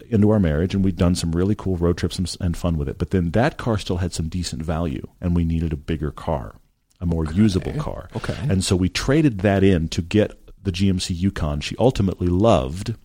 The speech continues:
Speaker 1: but she cried, she wept when we sold that Jeep.
Speaker 2: Really?
Speaker 1: And here I am, the young husband. Not, I mean, I was, like, late twenties, okay? And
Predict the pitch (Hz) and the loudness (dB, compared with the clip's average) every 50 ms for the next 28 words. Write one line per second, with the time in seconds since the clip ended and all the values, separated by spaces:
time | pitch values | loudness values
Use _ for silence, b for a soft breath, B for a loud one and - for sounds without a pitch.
0 | - - _ _ - - - _ - - - - - _ _ - - 107 98 - | -20 -20 _ _ -20 -20 -20 _ -20 -20 -20 -20 -20 _ _ -2 0 0 0 2
1 | - - - - - 175 175 139 - - - - 120 104 78 78 78 - - - | 0 -2 0 0 0 0 -2 -2 -4 -6 -2 0 0 0 0 0 -2 -2 -2 0
2 | - 160 135 98 90 90 90 92 90 78 - - - - - - 85 82 78 78 | 0 0 2 2 2 4 4 4 4 4 2 -2 -4 -2 0 -2 0 0 0 -2
3 | 78 - - 82 71 73 71 - 73 - - - - - - - - - - - | -2 -2 -2 -2 -2 -2 -2 -6 -6 -8 -8 -10 -10 -10 -12 -12 -16 -18 -18 -18
4 | - - _ _ _ _ 196 226 269 285 285 285 254 175 127 110 104 110 107 92 | -20 -20 _ _ _ _ -8 0 4 6 6 8 8 6 6 6 6 6 6 8
5 | 90 135 147 147 131 120 117 107 98 87 78 73 73 76 78 78 82 95 87 101 | 8 6 6 6 6 6 6 6 4 4 4 2 2 0 0 2 2 4 6 6
6 | 107 104 101 90 80 101 101 95 80 76 69 65 73 - - - - 95 110 117 | 6 6 4 4 4 4 2 2 2 -2 -6 -6 -6 -8 -12 -12 -4 0 2 4
7 | 117 107 101 - - 104 98 95 87 87 90 87 82 90 87 90 - 92 87 90 | 4 2 0 0 0 2 2 4 4 4 2 2 2 2 0 0 2 2 2 2
8 | 95 - - - - 90 82 76 67 73 78 - - - - - - 80 - - | 0 -2 -6 -4 -4 -2 -2 -2 -2 -4 -6 -6 -8 -10 -10 -8 -8 -6 -4 -2
9 | 87 85 90 98 B B B B B B B B B B - 110 101 95 95 92 | 0 0 0 -2 B B B B B B B B B B -4 0 2 4 4 4
10 | 92 - | 2 0